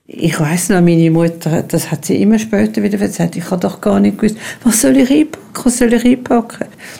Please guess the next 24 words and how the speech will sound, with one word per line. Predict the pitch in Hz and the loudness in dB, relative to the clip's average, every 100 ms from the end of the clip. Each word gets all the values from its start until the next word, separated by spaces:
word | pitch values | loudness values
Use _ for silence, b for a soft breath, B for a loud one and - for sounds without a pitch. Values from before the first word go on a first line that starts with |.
| - | -4
Da | - | 0
hat | 156 | 2
mein | 151 | 2
Vater | 160 156 160 | 2 0 -2
gesagt, | - 160 151 175 | -2 -2 0 0
du | 170 | 0
tust | 170 160 | 0 0
von | 165 | 0
jedem | 175 208 214 156 | 2 2 2 0
ein | |
Besteck | 143 - - 226 233 - | -2 -6 -2 0 0 2
einpacken, | 233 233 226 220 - 220 220 B 196 | 0 2 0 0 -2 -4 -4 B 0
jedem | 185 175 147 | 2 2 0
ein | 139 - | 0 0
Duvet. | 226 226 240 269 - B B B B B B B B | 0 2 2 0 -2 B B B B B B B B
Also | - 151 139 131 - | -2 0 0 -2 -4
ein | 151 | -4
Feder-, | - - 160 - - | -2 -2 0 -2 -2
ein | 160 | -4
Federbett | 156 - - - 226 269 403 - - | -4 -4 -2 0 0 0 -2 -4 -2
bei | |
dieser | 170 185 190 | 0 2 2
Kälte, | 202 339 143 - 143 139 | 0 2 2 0 0 2
oder? | 165 214 | 2 -2